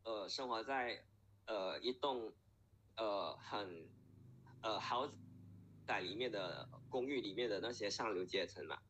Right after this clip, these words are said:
然后你会看到他们剧里面啊，呃，尤其是他们孩子们，他们的衣服真的是很讲究，那种搭配，你就看，哇，果然就是那种贵族的气息，然后那个颜色，那款式都是很，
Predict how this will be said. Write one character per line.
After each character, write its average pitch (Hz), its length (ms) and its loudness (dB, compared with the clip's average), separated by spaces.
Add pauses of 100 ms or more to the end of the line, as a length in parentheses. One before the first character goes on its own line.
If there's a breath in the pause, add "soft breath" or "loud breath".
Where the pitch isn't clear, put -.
(120)
然 135 100 4
后 170 80 4
你 139 120 6
会 165 120 4
看 165 140 0
到 151 140 4
他 151 40 2
们 110 220 0
剧 143 160 -2
里 98 140 0
面 110 200 2
啊， 95 240 0 (480 loud breath)
呃， 104 280 4
尤 117 120 4
其 147 140 4
是 156 160 4 (100)
他 143 120 2
们 113 120 2
孩 101 220 0
子 - 140 -10
们， 101 100 -2
他 107 60 -2
们 104 80 0
的 98 80 2
衣 110 160 0
服 - 180 -6
真 127 180 2
的 113 80 4
是 123 160 6
很 107 140 2
讲 - 260 -6
究， 120 220 2
那 127 80 4
种 104 80 2
搭 101 160 4
配， - 160 -4
你 107 160 0
就 127 60 -4
看， 127 200 -2
哇， 101 120 2
果 92 160 -2
然 101 100 0
就 107 60 -4
是 123 140 0 (100)
那 123 80 2
种 92 180 0
贵 117 180 4
族 107 140 -4
的 127 80 2
气 117 220 -2
息， - 180 -4
然 90 100 2
后 104 100 4
那 113 100 4
个 113 80 4
颜 85 240 0
色， - 260 -2 (520)
那 127 160 4
款 85 220 -2
式 - 220 6
都 117 120 2
是 120 180 2
很， - 340 -6